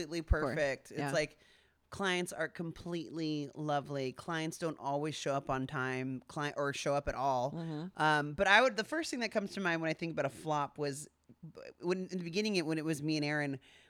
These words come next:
Speaker 1: we, um, created this, like, our first gift box,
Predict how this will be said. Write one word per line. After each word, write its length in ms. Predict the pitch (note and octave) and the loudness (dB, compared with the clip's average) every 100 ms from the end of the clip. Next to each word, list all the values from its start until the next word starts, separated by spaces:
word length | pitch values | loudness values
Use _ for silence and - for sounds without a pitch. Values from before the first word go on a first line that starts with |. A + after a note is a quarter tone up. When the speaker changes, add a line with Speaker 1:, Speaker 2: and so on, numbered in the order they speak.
| - | -4
Speaker 1:
we, 320 | D#3+ D#3+ D#3 | 0 2 2
um, 320 | - D3+ D3 | 0 -2 -2
created 360 | C#3+ - D#3 D3+ | -2 -2 0 0
this, 180 | D3 D#3+ | 0 0
like, 120 | C3 | -2
our 80 | C3 | -4
first 300 | - D3+ - | -4 -6 -6
gift 260 | C3+ - | -8 -2
box, 460 | F#3+ G#3+ C#4 - | 4 4 2 -6